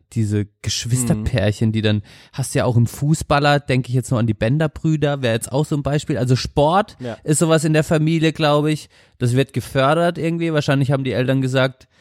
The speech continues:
Speaker 1: mit zwei Jahren, die müssten Tennisprofis werden, so auf die Art, unterstelle ich jetzt einfach mal. Und dann ziehst du, komm, gleich den großen Bruder noch mit, dann machen wir einen Schwung, dann sind die immer auf dem Tennisplatz, dann werden die zusammen Profis, Fußball, Boateng-Brüder, hast du ja auch.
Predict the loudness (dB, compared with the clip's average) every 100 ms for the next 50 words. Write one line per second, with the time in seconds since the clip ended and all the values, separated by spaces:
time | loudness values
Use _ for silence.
0 | _ _ -20 -20 -20 -20 -8 -8 -6 -2
1 | 0 2 2 0 -2 2 0 0 -2 -2
2 | -2 -4 0 0 0 -2 0 0 0 2
3 | 0 0 -2 -2 -2 0 0 0 0 2
4 | 2 0 0 0 2 4 4 4 4 2
5 | 0 -4 2 2 2 2 2 2 2 2
6 | 2 0 -2 2 2 0 -4 -4 -2 -2
7 | -2 -2 -2 0 2 2 2 0 -2 -4
8 | 0 2 4 2 2 -2 -2 0 0 0
9 | 0 2 0 -2 0 2 2 0 -4 -4
10 | -8 -8 -4 -4 -4 -6 -4 -4 -4 -8
11 | -2 -2 0 0 0 -2 -4 -2 0 0
12 | 0 0 -2 -8 _ 2 2 4 2 2
13 | 0 2 4 4 2 0 2 2 2 0
14 | -2